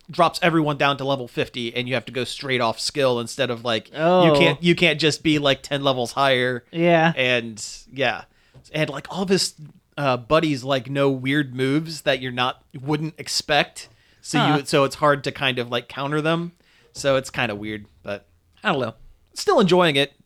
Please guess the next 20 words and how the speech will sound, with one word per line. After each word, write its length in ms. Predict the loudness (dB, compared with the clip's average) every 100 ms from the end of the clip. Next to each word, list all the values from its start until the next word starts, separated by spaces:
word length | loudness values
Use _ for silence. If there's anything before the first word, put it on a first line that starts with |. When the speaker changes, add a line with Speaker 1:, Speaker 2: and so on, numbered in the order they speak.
| _
Speaker 1:
but, 260 | -2 -2 -2
uh, 220 | -2 -2 -4 _ _ _ _
you 120 | -12 -10
know, 100 | -8
perhaps 540 | -8 0 -2 -2 -10
not 200 | -8 -8
quite, 580 | _ -2 -2 -4 -14 -20 -20 -20 _ _ 2
not 200 | 2 2
quite 320 | 2 4 2 0
where, 480 | 2 4 4 2
where 180 | 0 0
it 60 | 0
was 200 | -2 -6
before. 480 | -12 -18 -16 -16 -18 _
Speaker 2:
<laughs> 400 | -6 -6 -8 -20
But 180 | 2 4
it's 160 | 4 2
not 260 | 2 2
franchise 760 | -2 2 2 2 -2 -8 -8 -10
ruining. 420 | -14 -12 -14 -16